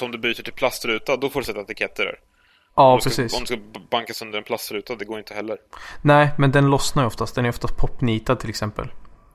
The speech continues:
Speaker 1: Ja.
Speaker 2: De går ju att sparka ut. Oftast.
Speaker 1: Ja, men heter du Nils elva, så visst, försök att krypa ur därifrån. Kanske, men
Speaker 2: Mm, nej, jag vet inte. Det finns säkert
Speaker 1: det
Speaker 2: en
Speaker 1: är ju
Speaker 2: jättebra
Speaker 1: inga stora
Speaker 2: anledning.
Speaker 1: hål det blir.
Speaker 2: Nej,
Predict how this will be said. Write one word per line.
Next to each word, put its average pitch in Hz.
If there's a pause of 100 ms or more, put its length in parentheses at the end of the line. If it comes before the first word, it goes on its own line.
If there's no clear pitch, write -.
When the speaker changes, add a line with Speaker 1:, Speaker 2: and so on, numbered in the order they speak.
(120)
Speaker 1:
Ja. -
Speaker 2:
De 127
går 120
ju -
att 110
sparka 117
ut. - (280)
Oftast. - (560)
Speaker 1:
Ja, 110
men 117
heter 123
du 131
Nils 120
elva, 107 (220)
så - (120)
visst, 110
försök 113
att 110
krypa 107
ur 104
därifrån. - (120)
Kanske, 98
men 95 (840)
Speaker 2:
Mm, 120
nej, 143
jag 135
vet 127
inte. 113
Det 120
finns 127
säkert 110
Speaker 1:
det 107
Speaker 2:
en -
Speaker 1:
är 107
ju -
Speaker 2:
jättebra 110
Speaker 1:
inga 104
stora 107
Speaker 2:
anledning. 107
Speaker 1:
hål 104
det 95
blir. 92
Speaker 2:
Nej, -